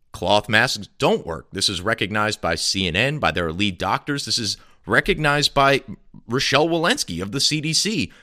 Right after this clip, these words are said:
even though the C D C are still putting out information saying that all masks work, which is just nonsense. Obviously, some work better than others, which is obvious because they're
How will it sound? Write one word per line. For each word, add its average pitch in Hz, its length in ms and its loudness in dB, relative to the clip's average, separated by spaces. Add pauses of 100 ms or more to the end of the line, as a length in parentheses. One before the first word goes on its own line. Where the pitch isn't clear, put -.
(160)
even 165 220 2
though 175 100 4
the 156 140 -2
C 175 180 -2
D 170 120 -2
C 170 200 0
are 151 100 0
still 160 320 0
putting 151 300 0
out 143 180 2
information 139 580 -2
saying 127 400 2
that 117 200 -2 (220)
all 185 320 4
masks 123 520 0
work, 135 480 -2 (360)
which 110 200 -4
is 113 120 -2
just - 240 -6
nonsense. 123 560 0
Obviously, 123 360 -2
some 123 240 -2
work 98 180 -2
better 113 200 0
than 78 120 -8
others, 110 400 -4 (480)
which 95 200 -2
is 85 180 -6 (240)
obvious 113 580 0 (240)
because 87 360 -4
they're 85 240 -4